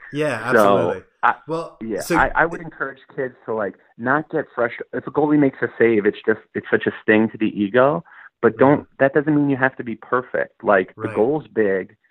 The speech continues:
Speaker 2: Shoot it hard. If you don't know exactly where it's going, the goalie doesn't either.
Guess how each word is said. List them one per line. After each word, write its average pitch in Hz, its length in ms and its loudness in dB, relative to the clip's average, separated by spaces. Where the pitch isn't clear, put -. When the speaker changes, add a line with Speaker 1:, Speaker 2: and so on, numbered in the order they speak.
Speaker 2:
Shoot 165 180 2
it 170 120 6
hard. 113 720 2
If 117 160 -12
you 127 160 -12
don't 180 160 -8
know 143 120 -4
exactly 117 400 -4
where 107 120 -4
it's 104 100 -8
going, 104 280 -8
the 92 60 -12
goalie 104 340 -4
doesn't 95 340 -2
either. 95 400 0